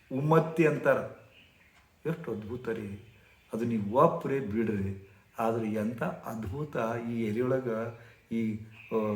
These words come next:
ಉಮ್ಮತ್ತಿ ಬೀಜದೊಳಗೆ ಅಥವಾ ಇದು ನಾ ತೋರಿಸ್ತೀನಿ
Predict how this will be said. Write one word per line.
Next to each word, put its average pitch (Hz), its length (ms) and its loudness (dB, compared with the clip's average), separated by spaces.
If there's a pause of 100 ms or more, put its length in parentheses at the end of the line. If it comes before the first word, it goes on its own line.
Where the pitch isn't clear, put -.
(520)
ಉಮ್ಮತ್ತಿ 120 460 -2
ಬೀಜದೊಳಗೆ 113 600 2
ಅಥವಾ 110 680 -2 (300)
ಇದು 110 520 -2
ನಾ 120 120 2
ತೋರಿಸ್ತೀನಿ 113 640 6